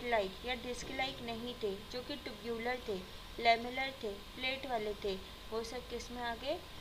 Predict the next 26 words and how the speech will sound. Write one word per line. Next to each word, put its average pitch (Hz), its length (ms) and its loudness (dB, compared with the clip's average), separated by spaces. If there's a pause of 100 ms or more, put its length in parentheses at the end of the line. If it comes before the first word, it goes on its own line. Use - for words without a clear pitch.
(100)
नॉन 233 240 -2
कन्वेंशनल 196 720 -2
में, 190 280 -6
क्योंकि 247 260 -4
ये 285 80 0
बाद 226 320 4
में 262 280 -4
डिस्कवर 214 520 0 (340)
किए 220 200 2
गए 233 200 -2
या 277 160 -2
बाद 214 360 2
में 240 200 -6
उनको 247 320 -6
चेंज 285 460 -2
करके 240 400 -2 (460)
रॉड 226 240 4
लाइक 226 240 4
को 269 380 -4
या 247 300 2
डिस्क 220 260 -4
लाइक 220 200 0
को - 160 -6
चेंज 247 400 -6
करके 220 380 -2
बनाया 196 680 0